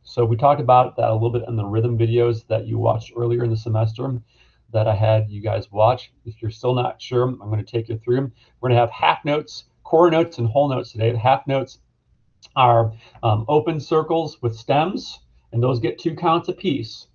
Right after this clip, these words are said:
Okay, a quarter note is a closed, like a filled in circle with a stem that gets one count piece,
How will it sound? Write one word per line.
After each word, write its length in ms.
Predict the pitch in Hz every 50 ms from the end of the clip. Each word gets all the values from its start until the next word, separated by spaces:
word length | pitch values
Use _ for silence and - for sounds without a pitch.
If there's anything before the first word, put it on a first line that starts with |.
| _ _ _
Okay, 240 | - 131 147 151 -
a 80 | 131
quarter 300 | 107 - 156 151 165 170
note 200 | 165 160 151 135
is 120 | 123 113 120
a 60 | 120
closed, 440 | - - - 139 135 143 147 139 -
like 140 | - 117 117
a 60 | 110
filled 300 | - - 143 147 151 139
in 140 | 147 147 143
circle 480 | - - 143 143 143 147 143 143 135
with 140 | 123 120 117
a 60 | 120
stem 400 | 117 - - 139 135 139 139 135 120
that 120 | 113 110
gets 200 | 117 123 113 -
one 200 | 127 139 147 156
count 300 | - 143 131 123 117 -
piece, 220 | 120 117 113 113